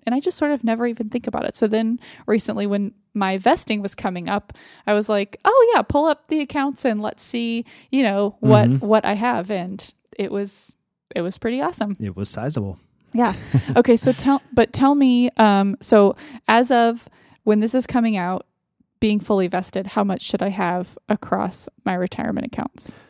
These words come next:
Speaker 2: Yours will be, I think, about ninety thousand. Yeah, ninety thousand dollars.
Speaker 1: When I'm vested?
Speaker 2: Mm-hmm.
Speaker 1: That's awesome.
Speaker 2: Yeah. Yeah.
Speaker 1: I'm really proud.
Speaker 2: Yeah, you should be.
Speaker 1: I'm only thirty-three.
Speaker 2: I know. So see, the,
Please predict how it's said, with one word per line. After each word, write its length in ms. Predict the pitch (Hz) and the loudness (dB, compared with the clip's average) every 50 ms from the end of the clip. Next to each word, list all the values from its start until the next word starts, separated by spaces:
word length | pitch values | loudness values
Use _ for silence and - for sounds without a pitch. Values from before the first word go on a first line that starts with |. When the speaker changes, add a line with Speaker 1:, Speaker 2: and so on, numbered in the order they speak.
| _ _ _ - | _ _ _ -4
Speaker 2:
Yours 560 | 113 113 123 143 165 185 196 202 185 160 - - | 0 2 4 4 4 4 4 2 0 0 -2 -2
will 80 | 135 120 | -2 0
be, 200 | 110 120 120 123 | 0 0 0 -2
I 40 | 117 | -2
think, 240 | - - 156 147 - | -2 -2 -4 -2 -2
about 240 | 135 127 120 113 - | -2 -2 -2 -4 -4
ninety 320 | 117 113 113 113 110 110 | -4 -2 -2 -2 -2 -2
thousand. 440 | - 110 104 101 - - 104 101 107 | -4 -4 -6 -6 -6 -8 -10 -8 -8
Yeah, 120 | 110 98 90 | -10 -10 -8
ninety 240 | 98 104 107 107 107 | -8 -8 -8 -8 -6
thousand 320 | - 107 101 95 - 101 | -6 -8 -8 -8 -8 -10
dollars. 320 | 95 95 90 85 87 - - | -10 -10 -12 -14 -10 -4 -2
Speaker 1:
When 120 | 208 208 | 0 2
I'm 160 | 208 208 208 208 | 2 2 2 0
vested? 480 | - 202 202 - - - 277 277 269 | 0 -2 -6 -4 -4 -4 -4 -2 0
Speaker 2:
Mm-hmm. 280 | - 143 120 117 156 170 156 - _ _ _ _ _ _ _ | 0 2 2 2 2 0 0 -4 _ _ _ _ _ _ _
Speaker 1:
That's 200 | - 330 - - - - _ - | -20 -20 -18 -18 -20 -20 _ -16
awesome. 580 | - 233 311 339 - - - - 87 92 - 214 - | -14 -14 -14 -16 -20 -16 -12 -12 -10 -10 -10 -8 -6
Speaker 2:
Yeah. 260 | 110 120 180 208 131 90 - _ _ _ _ _ | -4 -4 -4 -4 -6 -8 -10 _ _ _ _ _
Yeah. 100 | - - | -6 -4
Speaker 1:
I'm 100 | - - | -2 0
really 200 | 403 403 403 392 | 0 2 2 2
proud. 460 | 370 - 392 427 453 415 214 196 - - - | 2 0 0 0 0 0 0 -2 -4 -6 -4
Speaker 2:
Yeah, 160 | - 135 220 | -4 -2 0
you 160 | 254 185 160 | 2 2 2
should 220 | 143 - 233 294 - | 2 0 -2 -2 0
be. 200 | - 117 104 - - | 0 0 0 -2 -2
Speaker 1:
I'm 140 | - 247 294 | -2 0 0
only 220 | 349 381 359 311 302 | 0 0 -2 -2 -2
thirty-three. 640 | - 320 311 311 320 311 - 349 415 359 247 202 - | -2 -2 -2 0 -2 -2 0 0 0 0 -2 -4 -4
Speaker 2:
I 140 | - 117 117 | -2 0 2
know. 320 | 117 139 190 233 240 139 - _ _ _ _ _ _ _ _ _ - - - - - _ _ _ | 2 2 2 2 2 0 0 _ _ _ _ _ _ _ _ _ -20 -20 -20 -20 -20 _ _ _
So 160 | - - 175 | 0 4 4
see, 320 | 160 - 220 226 208 - - - _ _ _ _ _ _ _ _ _ _ _ _ _ - | 4 6 4 2 0 0 -4 -12 _ _ _ _ _ _ _ _ _ _ _ _ _ 2
the, 360 | 156 160 160 156 151 139 117 | 2 4 4 4 2 0 -2